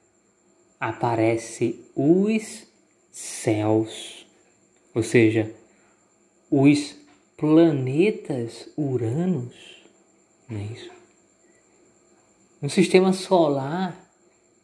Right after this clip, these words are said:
eu só vejo um planeta Urano, né? Onde é que estão os outros planetas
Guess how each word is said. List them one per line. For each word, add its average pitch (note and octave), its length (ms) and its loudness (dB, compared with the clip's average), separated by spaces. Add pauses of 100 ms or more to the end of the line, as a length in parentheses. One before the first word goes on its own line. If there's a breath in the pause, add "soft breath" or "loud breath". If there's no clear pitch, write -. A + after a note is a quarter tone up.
(880)
eu C3+ 100 2
só D#3 280 4
vejo C#3+ 680 2
um F#3 140 0
planeta D#3 960 -2
Urano, D3 640 -2 (1000)
né? A2+ 240 -8 (1200)
Onde C3+ 240 -2
é F#3 60 4
que G3 140 -2
estão D3 600 -6 (1500)
os B2 320 0
outros B2+ 400 0
planetas C3 1040 -2